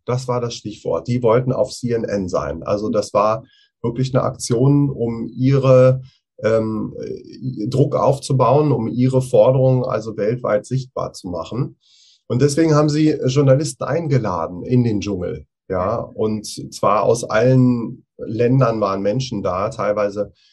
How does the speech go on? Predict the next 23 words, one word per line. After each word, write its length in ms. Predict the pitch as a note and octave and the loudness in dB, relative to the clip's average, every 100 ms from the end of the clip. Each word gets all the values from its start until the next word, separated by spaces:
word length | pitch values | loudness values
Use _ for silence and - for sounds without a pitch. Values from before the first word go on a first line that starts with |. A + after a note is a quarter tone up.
| _ _ _ _ | _ _ _ _
mehrere 500 | A2 B2+ D3+ C3 A2+ | 0 2 4 2 0
Kamerateams 800 | A2+ B2 C3+ A2+ G#2+ B2 A#2+ A#2+ - | -6 -4 -2 -2 -4 -6 -4 -4 -6
am 240 | G#2+ G#2+ | -8 -8
Tag, 580 | - G2 G2+ A#2+ C3 C3+ | -6 -4 -2 -2 -4 -6
alles 320 | A2 A#2 B2+ C3 | -4 -2 -2 -2
auch, 240 | C3 - | -4 -4
was 160 | - - | -8 -6
die 120 | G#2+ | -2
deutschen 380 | G#2 G#2+ - A2+ | 0 0 -2 -4
Medien 280 | A2 A2 | -2 -2
zu 160 | G#2 G2 | -6 -8
bieten 400 | G2+ A2 A2 G2+ | -10 -8 -8 -8
hatten, 500 | G#2 - G#2 G#2 G2+ | -8 -6 -6 -6 -4
äh, 400 | G2+ G2+ G2 F2+ | 2 2 2 0
war 480 | G2 F#2+ G2 G2+ G2 | -2 -2 -2 -2 -6
vor 300 | - A2 F#2+ | -6 0 0
Ort, 440 | F2 F#2 A2+ C3 - | 0 -2 -4 -6 -10
wirklich 500 | G#2 A2 A2 A2 A2+ | -10 -6 -8 -8 -8
in 220 | G2+ G2+ | -8 -6
Print 320 | - A2 A#2 | -4 -4 -4
und 160 | A#2 G2+ | -6 -8
T 160 | G#2+ | -8
V. 400 | G2+ - A#2 C3 | -8 -2 -2 -2